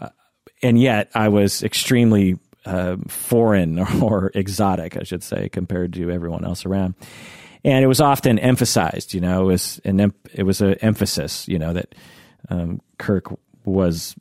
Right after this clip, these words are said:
brown or Kirk was Asian or whatever. And so I decided to kind of embrace that identity. And, and I wanted to, when I was running for treasurer,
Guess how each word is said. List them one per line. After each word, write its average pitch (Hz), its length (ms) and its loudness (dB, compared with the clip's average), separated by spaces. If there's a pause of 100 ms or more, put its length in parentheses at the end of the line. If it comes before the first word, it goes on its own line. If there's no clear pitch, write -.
(260)
brown 87 460 2
or 85 180 -6
Kirk - 320 -6
was 80 560 -4
Asian 82 360 -4
or 85 100 -6
whatever. 85 380 -6 (580)
And 107 420 4 (300)
so 151 180 2
I 143 100 4
decided 127 400 4
to - 60 0
kind 113 180 4
of 101 80 2
embrace 95 460 2
that 90 260 0
identity. 87 580 -2
And, 85 320 -6
and 90 340 -4 (640)
I 101 180 0
wanted 110 360 4
to, 95 320 2
when 101 180 0
I 101 60 2
was 104 120 0
running 113 240 2
for 92 160 -6
treasurer, 101 640 2